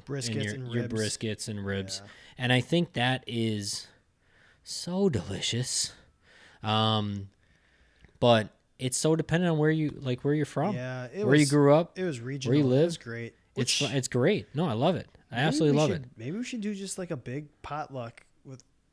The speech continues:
Speaker 1: athletic
Speaker 2: That would be
Speaker 1: trainers
Speaker 2: fun.
Speaker 1: all around the,
Speaker 2: That would be
Speaker 1: around
Speaker 2: fun.
Speaker 1: the country. Everyone
Speaker 2: So,
Speaker 1: bring their own.
Speaker 2: our buddy Dylan, um, he mentioned ice cream sandwiches.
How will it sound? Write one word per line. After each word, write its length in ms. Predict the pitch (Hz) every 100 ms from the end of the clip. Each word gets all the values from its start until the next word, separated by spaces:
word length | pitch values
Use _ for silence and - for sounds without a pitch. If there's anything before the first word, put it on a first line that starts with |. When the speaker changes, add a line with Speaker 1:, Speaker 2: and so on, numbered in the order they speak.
| -
Speaker 1:
athletic 240 | 139 110
Speaker 2:
That 140 | 90 104
would 60 | 127
be 40 | 156
Speaker 1:
trainers 80 | 139
Speaker 2:
fun. 180 | 139
Speaker 1:
all 200 | 143 135
around 380 | 147 139 135 139
the, 80 | 123 -
Speaker 2:
That 200 | 104 101
would 100 | 123
be 60 | 151
Speaker 1:
around 80 | 131
Speaker 2:
fun. 160 | 143
Speaker 1:
the 40 | 151
country. 360 | 135 139 143
Everyone 220 | 139 165 185
Speaker 2:
So, 280 | 165 151
Speaker 1:
bring 100 | 143
their 100 | 135
own. 320 | 135 139 139 139 _ - -
Speaker 2:
our 100 | 139
buddy 300 | 127 208 165
Dylan, 640 | 110 123 190 143 110 110 - - -
um, 680 | 120 113 110 110 110 110 101 - _ _ _ _ _
he 140 | - 156
mentioned 340 | 196 127 117
ice 240 | 90 113 127
cream 240 | 120 104
sandwiches. 640 | - 104 98 98 101 95